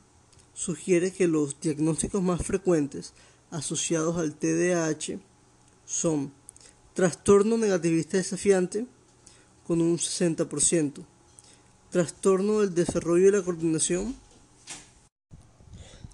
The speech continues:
trastorno negativista desafiante, sesenta por ciento, trastorno del desarrollo y la coordinación, cuarenta y siete por ciento, trastorno de lectura y o escritura,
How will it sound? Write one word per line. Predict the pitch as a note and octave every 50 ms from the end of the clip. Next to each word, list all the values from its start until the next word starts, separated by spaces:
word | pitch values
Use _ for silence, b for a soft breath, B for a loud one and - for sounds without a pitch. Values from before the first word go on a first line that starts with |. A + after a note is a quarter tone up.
| _ _
trastorno | - E3+ D3 - - - F3+ F3 E3+ F3+ F#3+ G3+ G#3 -
negativista | - F3+ F3 E3 E3+ E3 D#3+ D#3 D3 - F#3
desafiante, | F#3 F3+ - F#3 - - F#3 F3 E3 D#3+ D3+ - G3+ A3 - - _ _ - -
sesenta | - F#3 E3+ - F3 D#3+ D3+ F3 E3+
por | - E3+ D3+
ciento, | - - F#3+ F3 E3+ E3 - G3 G#3+ - - - - B B B B B B B B - _
trastorno | - F3+ D3+ - - - F#3+ F#3 F3+ G3 G3+ G#3+ A3 A3 - - -
del | E3 F3 E3+ E3
desarrollo | D#3 E3 D3 - F3 D#3 D#3 E3 E3 F3 F#3 F#3+
y |
la | G3 G3 F#3
coordinación, | - F3+ E3+ D#3+ F3 F3+ F#3 - - G3 F3 E3+ F3+ G3 G#3 - - - _ - - - - - _ _
cuarenta | - F3 E3 D#3 D3+ -
y |
siete | - D#3+ D#3 E3
por | - D#3+ D3+
ciento, | - - G3 F3 E3+ E3+ - - F#3 F3+ b b b b b b b b b
trastorno | - F3 D#3 - - - G3+ G3 F#3+ F#3 G3+ G#3 G#3 G3+
de | G3 F#3
lectura | D#3+ D#3+ D3 - - - G3 F#3 F#3 G3 G3 - -
y | F3 F#3+ - -
o | - F#3 F#3 F#3+
escritura, | F#3+ F3+ - - G3 F#3 - F3 E3 D#3 E3+ F3+